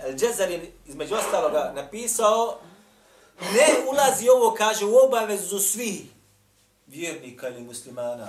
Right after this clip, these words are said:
Ako je tako, onda teškoća je za umet da se onaj nauči tome. Međutim, oni koji odgovaraju i kažu da je obaveza svakom muslimanu, dolaze nam sa jednim od drugim,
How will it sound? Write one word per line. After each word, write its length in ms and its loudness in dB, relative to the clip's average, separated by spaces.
Ako 100 -20
je 120 -18
tako, 260 -8
onda 300 -10
teškoća 520 -10
je 140 -8
za 100 -10
umet 220 -10
da 120 -12
se 120 -12
onaj 260 -10
nauči 460 -12
tome. 220 -14
Međutim, 540 -4
oni 260 2
koji 180 0
odgovaraju 960 4
i 140 -10
kažu 260 4
da 60 2
je 80 8
obaveza 380 6
svakom 340 2
muslimanu, 680 0
dolaze 380 4
nam 140 0
sa 100 -4
jednim 200 4
od 120 0
drugim, 280 -6